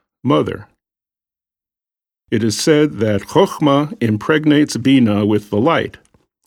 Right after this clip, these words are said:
and Bina then gives birth to all the lower Sefirot.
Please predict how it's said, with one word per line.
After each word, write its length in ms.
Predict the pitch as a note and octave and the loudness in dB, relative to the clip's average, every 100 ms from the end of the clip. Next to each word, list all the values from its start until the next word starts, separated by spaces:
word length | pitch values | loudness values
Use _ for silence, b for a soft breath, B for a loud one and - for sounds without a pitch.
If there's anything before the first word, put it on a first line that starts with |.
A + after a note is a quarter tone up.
| - | -10
and 240 | G2 F2 F#2 | -6 -2 2
Bina 440 | D#3+ C#3+ G#2 A#2+ | 4 4 2 0
then 340 | A2+ A#2+ A#2 | 2 2 2
gives 360 | A2+ G2+ B2+ A2+ | 0 0 0 0
birth 400 | F#2 C#3 F3 - | -2 0 0 -4
to 180 | - A#2 | -6 -2
all 240 | G#2+ C3+ | 0 2
the 100 | C3+ | 2
lower 300 | B2+ A#2+ A#2+ | 2 2 2
Sefirot. 680 | B2+ - - A#2 A2 F#2 - | -2 -6 -6 -2 -2 -4 -8